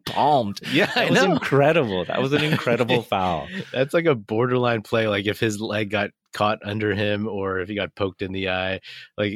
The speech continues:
Speaker 2: yeah, he legit just was, like, smiling. And most importantly, he hit most of his free throws, his free throw stroke in clutch moments. Like, there were a lot of, like, the whole second half was, like, clutch moments.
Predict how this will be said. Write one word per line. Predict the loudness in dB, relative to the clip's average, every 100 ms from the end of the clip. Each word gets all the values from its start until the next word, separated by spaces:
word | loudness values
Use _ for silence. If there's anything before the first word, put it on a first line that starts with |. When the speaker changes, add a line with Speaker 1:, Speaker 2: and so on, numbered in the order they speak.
| -2
Speaker 2:
yeah, | -2 0
he | 0 -4 -4
legit | -6 -6 -2 -2 -2 _
just | -12 -10
was, | -8
like, | -8 -6
smiling. | -4 -4 -4 -4
And | 0 0 -2 -6 _ _ -12
most | -6 -4
importantly, | -4 -2 -2 -2 -2 -4 _ _ _
he | -4 -2
hit | 0 0 0 -2
most | -2 0
of | 0
his | -2
free | -2 -4
throws, | -4 -6 -8 -10 -14 -6
his | -4 -4
free | -4 -2
throw | -2
stroke | -2 -2 -2 -2 -4 -8
in | -4 -4
clutch | -4 -2 -2 -2
moments. | -2 -4 -6
Like, | -8 -4
there |
were | -2
a | 0
lot | 0 0
of, | -4 -8 -20 -20 -6
like, | -4
the | -2
whole | 0 0
second | -2 -4 -4
half | -4 -4 -6
was, | -10 -10
like, | -12 -14 _ -6
clutch | -4 -4
moments. | -6 -8 -10 -12 -16